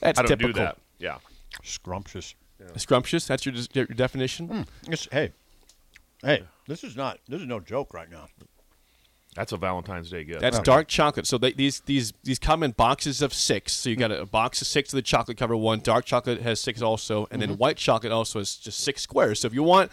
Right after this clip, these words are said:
Speaker 1: a nice gift for Valentine's Day, Beatrice Bakery, go down there to Beatrice, beatricebakery dot com, or we have them here at the office for you to purchase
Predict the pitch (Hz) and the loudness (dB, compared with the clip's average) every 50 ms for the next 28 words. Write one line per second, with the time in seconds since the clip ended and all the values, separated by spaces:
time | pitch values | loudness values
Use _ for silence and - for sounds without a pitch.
0 | - - - - - - - - 147 147 151 185 202 - - - - 208 208 - | -6 -18 -18 -18 -16 -6 -2 2 2 4 6 6 4 4 0 4 4 4 4 4
1 | - 170 147 185 196 220 226 220 - - 147 120 117 110 - - 117 110 110 - | 2 2 6 8 8 8 8 6 4 2 2 2 2 0 2 2 4 4 4 2
2 | 110 113 117 135 147 - - 165 143 - - 151 156 156 - - 165 175 156 143 | 2 4 4 4 4 2 0 -2 0 2 4 6 6 4 4 2 0 2 2 2
3 | 123 117 123 120 123 135 143 147 151 143 - 151 139 160 156 147 143 147 - - | 2 4 4 4 4 6 4 2 2 0 0 -4 0 4 6 6 6 4 4 2
4 | 165 156 - - - - - - - _ _ _ - 127 131 135 - 135 117 - | 0 0 0 -4 -10 -18 -20 -20 -20 _ _ _ 2 4 4 4 2 0 0 2
5 | - 127 127 - 120 104 95 110 101 101 - - 151 160 160 156 - 175 180 190 | 2 2 2 0 -2 0 2 2 2 2 2 2 4 4 4 4 4 4 4 6
6 | 185 165 180 165 135 147 160 165 170 151 131 165 160 156 139 143 156 160 156 151 | 4 4 2 0 0 2 2 4 2 2 2 0 0 0 0 0 2 2 2 2
7 | - 135 123 127 135 139 143 - 156 143 - - 127 127 135 135 - - - - | 0 2 4 6 6 6 6 2 0 -4 -4 -2 0 2 2 2 0 -2 0 2
8 | 170 156 - - 117 101 98 - - | 2 2 2 0 -2 -2 -2 -2 -4